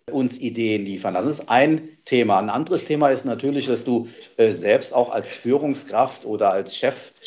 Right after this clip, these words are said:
immer wieder mit den Kunden selbst im Dialog bleibst und mit Mitarbeitern im Dialog bleiben, weil es gibt ja den alten Spruch, an den glaube ich sehr stark, ja, "Hör deinen Mitarbeitern zu und hör deinen Kunden zu, dann weißt du, was zu tun ist."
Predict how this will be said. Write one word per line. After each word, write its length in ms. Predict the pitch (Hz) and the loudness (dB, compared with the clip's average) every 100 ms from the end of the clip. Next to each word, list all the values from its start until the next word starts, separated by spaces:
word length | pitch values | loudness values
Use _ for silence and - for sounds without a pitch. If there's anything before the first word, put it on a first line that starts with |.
| - - | -16 -12
immer 280 | - 139 127 | -4 0 2
wieder 280 | 127 127 120 | 2 4 4
mit 180 | 117 117 | 2 -4
den 160 | 104 | -6
Kunden 380 | - 127 127 - | -4 -4 -4 -6
selbst 420 | 95 107 131 - | 0 2 2 0
im 200 | - 110 | -8 -8
Dialog 540 | - 113 98 95 143 - | -4 -2 0 2 2 2
bleibst 300 | 151 139 - | 4 4 2
und 100 | 117 | -6
mit 120 | 92 | -4
Mitarbeitern 760 | 92 104 151 139 131 135 135 | -6 0 2 4 4 2 -2
im 220 | - 123 117 | -8 -8 -4
Dialog 560 | 120 120 120 120 117 | 0 0 0 -4 -2
bleiben, 240 | 123 107 104 | 0 0 0
weil 100 | 101 | -6
es 240 | - _ | -8 _
gibt 180 | - 127 | -12 -4
ja 80 | 123 | -2
den 180 | 101 - | -2 0
alten 480 | 107 110 110 90 - - - | 0 0 -4 -8 -10 -20 -20
Spruch, 380 | - - 151 156 | -18 0 2 2
an 140 | 120 | -2
den 160 | 107 107 | -2 -2
glaube 260 | 110 110 117 | 2 2 2
ich 80 | |
sehr 180 | 117 95 | -2 -2
stark, 520 | 90 98 101 143 156 - _ - | 0 4 6 6 2 -12 _ -2
ja, 240 | 101 123 | 2 2
"Hör 120 | 110 113 | 2 2
deinen 360 | 113 104 95 | 0 -2 -4
Mitarbeitern 640 | 117 139 131 127 123 123 113 | -2 0 0 2 0 -2 -4
zu 280 | - 127 117 | -8 -6 -4
und 120 | 104 | -2
hör 140 | 104 | 0
deinen 240 | 101 92 87 | 0 -2 -4
Kunden 300 | 123 123 110 | -4 -4 -8
zu, 180 | 123 | -4
dann 160 | 113 87 | -2 0
weißt 240 | 90 - | 0 0
du, 40 | 107 | -2
was 180 | 92 - | -4 -4
zu 100 | - | -14
tun 260 | - 82 | -10 -12
ist." 160 | 69 | -12